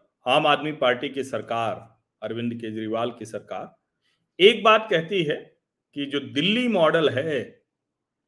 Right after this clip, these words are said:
उसका कोई जोड़ नहीं है और हमने ये मॉडल तैयार किया है जो बहुत मेहनत से, बहुत निष्ठा के साथ, जिसमें लोगों का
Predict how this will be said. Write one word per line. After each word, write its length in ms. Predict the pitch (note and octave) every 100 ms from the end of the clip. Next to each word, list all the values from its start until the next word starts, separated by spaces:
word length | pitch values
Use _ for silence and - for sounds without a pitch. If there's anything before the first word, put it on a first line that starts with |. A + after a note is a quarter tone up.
| _ _ _ _ _ D#3
उसका 220 | - A#3
कोई 200 | A#3 B3
जोड़ 380 | D#3+ E3 G3 F3+
नहीं 260 | C3 G#2+
है 200 | F2 - _ _ _ _ _ _ _ _ _ _ _
और 120 | D3 C3
हमने 280 | C3+ D3+
ये 160 | F#3 F3+
मॉडल 420 | E3 C3+ D3 E3+
तैयार 460 | E3 C#3 C3 C3+ D#3
किया 340 | - D3+ D3
है 440 | C#3 C3+ C3+ - _ _ -
जो 480 | A2 A2+ A2 A2 _ _ _ _ _
बहुत 420 | G#2+ A2+ C3+ C3+ - A2+ A2 - -
मेहनत 440 | A2 A2+ B2+ C#3
से, 440 | C3+ - B2+ C3 B2+
बहुत 300 | G#2+ G#2 G#2
निष्ठा 400 | G2+ G#2 - C3
के 160 | C3 B2
साथ, 440 | B2 B2 B2+ B2 - _ _ _ _ _ _ _ _ _ _ _ _ _ _ _ _ _ _ _ _ -
जिसमें 400 | B2+ E3 A#3 C4+
लोगों 420 | B3 G#3+ A3 C#4+
का 440 | - A#3 D#4 D5+